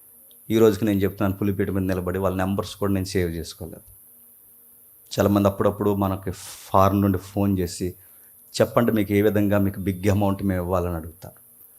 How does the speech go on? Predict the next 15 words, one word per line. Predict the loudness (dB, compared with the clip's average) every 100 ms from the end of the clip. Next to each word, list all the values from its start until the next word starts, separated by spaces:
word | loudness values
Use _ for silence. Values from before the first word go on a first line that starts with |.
| _ _ _ -14 -6
నేను | -4 2
జెన్యూన్గా | 4 4 4 2
చెప్తున్నాను, | 0 -2 -4 -2
వాళ్ళ | -2
నంబర్లు | -2 -2 -2 -2
ఈ | -2
రోజుకి | 0 -2 -2
మేము | -6 -6
సేవ్ | -4 -4
చేసుకోలేదు. | -4 -12 -14 -16 -18 _ _ _
ఎందుకంటే | -6 -4 -4 -6 -8 -20 -20 _ _ -4
ప్రస్తుతానికి | -2 -2 -8 -2 -2 -2 -2
మాకు | -6 -2
అవసరం | -4 -4 -8 -8
లేదు. | -8 -8